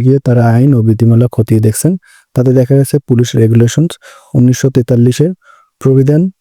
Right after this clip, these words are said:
সাতশো তেতাল্লিশের বিদ্যমান নিয়মে এএসআই পদে সরাসরি নিয়োগের সুযোগ রয়েছে, তবে এটি বাস্তবায়নে বেশ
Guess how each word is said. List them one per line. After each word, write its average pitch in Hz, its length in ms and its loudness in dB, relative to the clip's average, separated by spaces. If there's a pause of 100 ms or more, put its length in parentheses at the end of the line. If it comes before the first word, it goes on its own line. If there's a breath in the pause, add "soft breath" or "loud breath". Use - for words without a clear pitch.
(120)
সাতশো - 340 -2
তেতাল্লিশের 123 540 0
বিদ্যমান 120 420 0
নিয়মে 120 320 2
এএসআই 117 280 0
পদে 120 220 2
সরাসরি 117 400 0
নিয়োগের 117 280 2 (320 soft breath)
সুযোগ 131 300 0 (100)
রয়েছে, 120 260 0 (360 soft breath)
তবে 131 200 0
এটি 135 180 0 (440)
বাস্তবায়নে 135 640 0
বেশ 117 120 0